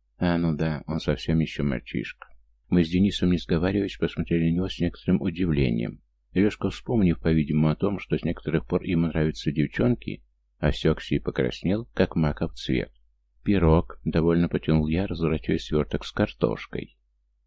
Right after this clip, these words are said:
В палате одуряюще запахло, и все вдруг вспомнили, что обед был давно, и был он такой, больничный, а жрать хочется уже сейчас, тем более вкусное. Организмы вокруг не очень здоровые, но сплошь молодые и растущие.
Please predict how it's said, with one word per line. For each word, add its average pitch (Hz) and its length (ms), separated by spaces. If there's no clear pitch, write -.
В - 100
палате 123 460
одуряюще 110 720
запахло, - 800
и - 100
все - 220
вдруг 117 180
вспомнили, 135 460
что - 240
обед 104 260
был 98 220
давно, 87 480
и 113 60
был 139 140
он 135 120
такой, 101 340
больничный, 92 800
а 80 120
жрать 80 260
хочется 73 420
уже 69 160
сейчас, - 580
тем 80 220
более 80 240
вкусное. - 640
Организмы 101 640
вокруг 110 320
не 104 80
очень 95 220
здоровые, 104 480
но 101 80
сплошь - 360
молодые 90 480
и 117 40
растущие. - 800